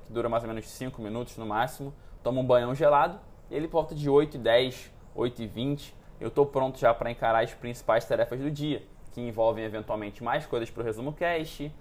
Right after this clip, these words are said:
envolve eventualmente fazer vendas das minhas mentorias, e eventualmente até gravar episódio do Resumo Cast e dar mentorias. Aí quando chega meio-dia, eu tô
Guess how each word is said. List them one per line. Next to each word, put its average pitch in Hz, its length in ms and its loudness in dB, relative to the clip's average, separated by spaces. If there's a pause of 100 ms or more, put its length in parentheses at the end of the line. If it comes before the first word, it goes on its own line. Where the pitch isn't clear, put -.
(220)
envolve 117 300 6
eventualmente 113 480 -6
fazer 113 240 -4
vendas 113 320 -4
das 107 120 0
minhas 107 180 -6
mentorias, 151 640 -2 (280)
e 151 100 -2
eventualmente 185 400 -4
até 208 320 0 (580)
gravar 127 380 10
episódio 131 340 0
do 110 80 -4
Resumo 113 280 -4
Cast 127 360 -2
e 165 60 -4
dar 131 200 4
mentorias. 135 440 -6 (420)
Aí 170 100 -4
quando 208 180 -2
chega 208 240 0
meio-dia, 180 800 -4 (400)
eu 127 100 -6
tô - 280 -2